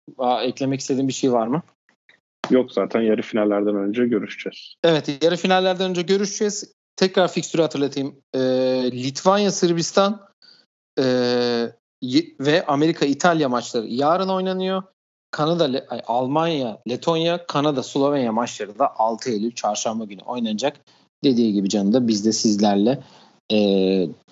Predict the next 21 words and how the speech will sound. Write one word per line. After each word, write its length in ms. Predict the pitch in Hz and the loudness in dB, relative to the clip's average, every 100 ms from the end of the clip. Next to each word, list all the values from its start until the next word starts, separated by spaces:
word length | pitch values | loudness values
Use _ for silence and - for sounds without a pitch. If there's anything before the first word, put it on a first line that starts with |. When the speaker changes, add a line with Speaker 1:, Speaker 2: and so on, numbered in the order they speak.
| _ - _ | _ -20 _
Speaker 1:
yarı 220 | 123 131 135 | 2 4 4
finallerden 920 | - 107 104 104 104 - 143 160 - _ _ 131 | 2 2 4 4 2 2 2 2 -8 _ _ 0
önce 500 | 123 107 131 156 - _ _ | 2 4 2 2 -4 _ _
görüşeceğiz. 720 | 117 131 117 - 95 156 156 - _ _ _ | 2 2 2 0 2 0 0 -14 _ _ _
Yavaş 280 | 151 160 160 | 2 4 2
yavaş 200 | 156 156 | 0 0
da 60 | 175 | -4
turnuvanın 440 | - 160 160 165 | -2 0 0 -2
sonuna 340 | 160 160 160 175 | -2 -2 0 0
geliyoruz. 460 | 151 147 170 196 147 147 _ _ _ | 0 0 -2 -4 -12 -14 _ _ _
Turnuva 360 | 151 156 139 | -4 0 0
bittikten 380 | 135 139 135 147 | -2 -4 -4 -2
sonra 320 | 135 123 120 | -2 -2 -2
da 160 | 147 165 | -2 -4
N 220 | 127 123 123 | -4 -4 0
B 40 | |
A 100 | 131 | 2
içeriklerimizle 1120 | 127 123 - 113 107 110 101 98 95 123 160 - _ _ | 0 -4 -4 -2 -2 -2 -2 -2 -2 -2 -2 -8 _ _
tekrar 440 | - 107 120 151 - _ _ | -4 0 0 0 -4 _ _
sizinle 420 | - 127 131 127 | -2 0 2 2
olacağız. 600 | 117 113 131 170 196 - | 2 2 2 0 -2 -8